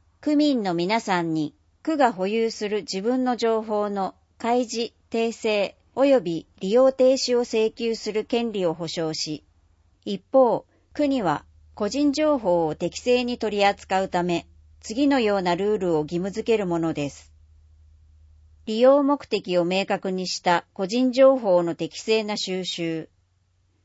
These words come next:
個人情報の漏洩、改ざん、滅失、その他の事故防止のための必要な措置。目的外利用や外部提供の原則禁止。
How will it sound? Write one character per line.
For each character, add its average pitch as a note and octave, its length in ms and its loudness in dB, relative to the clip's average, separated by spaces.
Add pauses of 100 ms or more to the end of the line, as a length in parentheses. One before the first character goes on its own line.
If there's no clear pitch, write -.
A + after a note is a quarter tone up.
(420)
個 A3+ 160 -2
人 C#4 240 2
情 D4+ 240 2
報 G3 240 0
の E3 140 -2
漏 G3 280 0
洩、 F3+ 320 4 (220)
改 A3+ 320 0
ざ G3+ 220 2
ん、 G3+ 140 -12 (140)
滅 F#3+ 220 -4
失、 - 480 -10 (360)
そ A3+ 200 -6
の C4+ 160 0
他 A#3 140 2
の F3 160 -2
事 E3+ 120 -6
故 A#3 200 2
防 B3+ 160 6
止 B3 200 0
の F#3 140 -2
た F3+ 140 -2
め F#3 120 -2
の D#3+ 160 -2
必 - 240 -12
要 A3 220 2
な G#3+ 100 -4
措 A3 160 -8
置。 D#3+ 320 -10 (1400)
目 G3 200 -8
的 C#4+ 300 -2
外 C#4 300 6
利 C4+ 160 0
用 G3+ 180 2
や E3+ 260 2 (140)
外 B3 240 4
部 C4 80 0
提 C#4 300 4
供 F#3 260 0
の D#3+ 180 -4
原 G#3 180 -4
則 G3 280 -8
禁 F3+ 220 -6
止。 D#3+ 340 -8